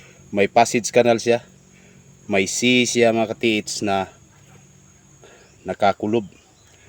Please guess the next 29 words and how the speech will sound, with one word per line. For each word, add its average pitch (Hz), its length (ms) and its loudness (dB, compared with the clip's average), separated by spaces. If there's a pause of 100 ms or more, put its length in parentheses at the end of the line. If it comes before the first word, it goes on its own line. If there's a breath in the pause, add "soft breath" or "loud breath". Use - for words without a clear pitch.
Ang 101 160 -4
ibig 117 240 -4
sabihin 113 380 -2
nito, 107 260 -2
under, 104 300 -2 (340 loud breath)
posible 117 400 -2
nasa 110 240 -2
ilalim 110 400 0
nito. 110 240 -4 (400)
At 92 160 -8 (480 soft breath)
ito 147 240 4
ay 139 80 6
malaking 127 400 4
deposito, 117 480 -2
mga 107 160 -2
K 104 80 -4
T - 60 -8 (100)
H. 120 140 -4 (960 soft breath)
Ah, 90 180 2
tingnan 139 400 0
natin 127 240 0
ang 117 80 0
giveaways 113 380 -2
nito. 113 240 -8 (340)
Balik 113 240 -4
tayo 117 240 2
doon 110 240 -4
sa 104 160 -6
marker. 104 400 -2